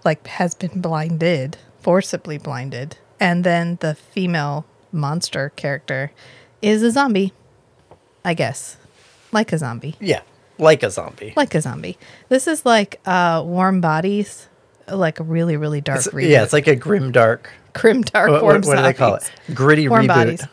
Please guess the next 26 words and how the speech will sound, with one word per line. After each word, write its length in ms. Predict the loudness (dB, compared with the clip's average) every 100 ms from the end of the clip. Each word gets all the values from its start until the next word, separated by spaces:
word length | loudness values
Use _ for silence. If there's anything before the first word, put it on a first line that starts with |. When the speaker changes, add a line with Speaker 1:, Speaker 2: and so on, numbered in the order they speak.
| -18 -10
Speaker 2:
of 140 | -10 -6
Warm 180 | -2
Speaker 1:
Yeah. 200 | 0 0 -4
Speaker 2:
Bodies. 340 | -8 -12 -18 _ _ _ _ _ _ -20 -10
Speaker 1:
So 160 | -4 0
we 100 | 0
start 300 | 2 2 2
off 240 | 0 0
with, 240 | -2 -2 -4 _ _ _ _ _ _ _ -6
like, 200 | -4 -4
a 80 | -6
car 640 | -8 -4 -2 0 -2 -6 _ _ _ _ _ _ -4
driving 400 | 0 2 0 -4
into 260 | -6 -6 -8
a 60 |
gas 300 | -6 -6 -6 -8
station. 560 | -8 -8 -8 -8 -10 -12 _ _ _ _ _ _ _ _ _ _ _
Speaker 2:
Yeah, 120 | 2 2
and 120 | 2
you 80 | -6
get 160 | -6
the 80 | -4
little 220 | -4 -4
convenience 560 | -6 -6 -6 -6 -8 -8
store. 420 | -4 -2 -2 -4 _ _ -2
Speaker 1:
Yeah, 400 | 0 0 -2